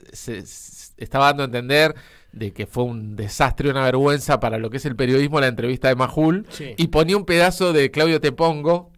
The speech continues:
Speaker 1: de Capusotto,
Speaker 2: <laughs> Ah.
Speaker 1: "Vas a decir lo que quiero que digas". Y claro, fue una cosa así,
Speaker 2: Sí,
Speaker 1: vergonzosa.
Speaker 2: sí, sí, sí, sí.
Speaker 1: Pero bueno, eso sí me parece que prendió en un, en el electorado antigobierno porque lo ponen, lo ponen como un héroe ahora.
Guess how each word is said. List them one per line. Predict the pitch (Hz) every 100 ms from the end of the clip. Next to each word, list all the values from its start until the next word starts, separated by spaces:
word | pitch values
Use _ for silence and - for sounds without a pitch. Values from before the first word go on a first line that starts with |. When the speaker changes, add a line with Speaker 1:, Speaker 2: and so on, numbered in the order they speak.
| _
Speaker 1:
de | 139
Capusotto, | 135 123 127 180 170 131
Speaker 2:
<laughs> | 113
Ah. | 196 185 180
Speaker 1:
"Vas | 160
a | 156
decir | 139 170
lo | 156
que | 120
quiero | 110 160 135
que | 135
digas". | 165 147 143 - _ _ _ _ _
Y | -
claro, | 151 170 131
fue | 110 165
una | 160
cosa | 151 127
así, | - 156 139
Speaker 2:
Sí, |
Speaker 1:
vergonzosa. | 107 113 123 151 147 -
Speaker 2:
sí, | 95 165 151
sí, | 160
sí, | 147
sí. | - 151
Speaker 1:
Pero | - 208 208
bueno, | 185 131
eso | 139 196 196 185
sí | 196 165
me | 147
parece | 143 151 139
que |
prendió | 131 131 131 143
en | 139
un, | 135 123 120 117 113 110 104 98 90 -
en | 117
el |
electorado | 117 117 123 131
antigobierno | 127 117 113 117 131 139 147
porque | 120 110 107
lo | 104
ponen, | 101 123 135
lo | 131
ponen | 139 165
como | 139 131
un | 143
héroe | 165 127 117
ahora. | 113 110 101